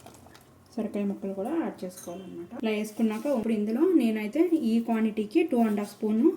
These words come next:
సాల్ట్ అయితే యాడ్ చేస్తున్నాను. తర్వాత టేస్ట్ చూసుకుని అడ్జస్ట్ చేసుకోవచ్చు. And ఒక స్పూన్నర కారం, పావు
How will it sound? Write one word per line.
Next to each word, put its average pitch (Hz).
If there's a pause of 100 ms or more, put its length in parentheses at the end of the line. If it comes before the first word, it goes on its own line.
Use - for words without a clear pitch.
(380)
సాల్ట్ 208
అయితే 220
యాడ్ 190
చేస్తున్నాను. 208 (120)
తర్వాత 214 (140)
టేస్ట్ 214
చూసుకుని 226
అడ్జస్ట్ 220
చేసుకోవచ్చు. 196 (240)
And 277 (200)
ఒక 262 (120)
స్పూన్నర 208 (440)
కారం, 202 (1900)
పావు 214